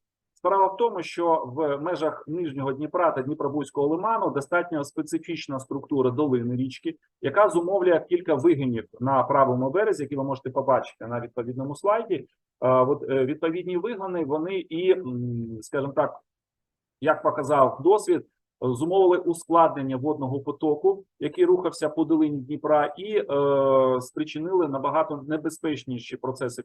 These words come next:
е, затоплення території, ніж ми очікували. Справа в тому, що ми очікували, що основна маса води все ж таки спрямовується на лівий берег, і, е, частково це призведе до, е, руйнування стру-, самої, е,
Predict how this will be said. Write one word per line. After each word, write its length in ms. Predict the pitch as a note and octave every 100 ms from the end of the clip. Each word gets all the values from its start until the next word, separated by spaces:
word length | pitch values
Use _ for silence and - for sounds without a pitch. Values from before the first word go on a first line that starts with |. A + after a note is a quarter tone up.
| _ -
е, 180 | B2+ A#2
затоплення 500 | C#3 - - D#3+ D3+
території, 440 | D3 C#3 C3+ B2
ніж 200 | D#3 D#3+
ми 140 | C3+
очікували. 520 | C#3 - B2+ G#2+ G2 - _ _ _
Справа 300 | - F#3 F#3+
в 40 | A3+
тому, 180 | A3
що 180 | F#3 E3
ми 120 | E3+
очікували, 420 | E3+ - E3 D3 C3
що 120 | D3
основна 340 | C#3 D#3 D3+
маса 300 | C#3 C3 -
води 380 | C3 B2+ D3 B2+
все 220 | - C#3+
ж 80 | B2
таки 180 | - B2+
спрямовується 600 | - C3+ C3+ A#2+ A#2 A#2+
на 120 | C3
лівий 260 | C3+ B2+ C#3+
берег, 300 | F#3 G#3 - _ _ _ _ _ -
і, 200 | F3+ A#3
е, 80 | A3 D3 D3 C#3 C3+ C3 C3 B2+ B2+ B2+ B2+ B2 A#2+ - _ _ - _
частково 600 | - - - G4 A3 G#3
це 220 | - F#3+
призведе 640 | F3 D3 B2 D#3 F#3+ G3 -
до, 240 | D#3+ F#3 F3+
е, 640 | - C3 B2+ B2+ B2 B2
руйнування 680 | D3 D#3 D3+ F3 F#3 F3+ D3
стру-, 420 | - D3 D3 C3
самої, 500 | B2 C#3+ C#3+ D#3 C3
е, 400 | A#2+ A#2 A#2 A#2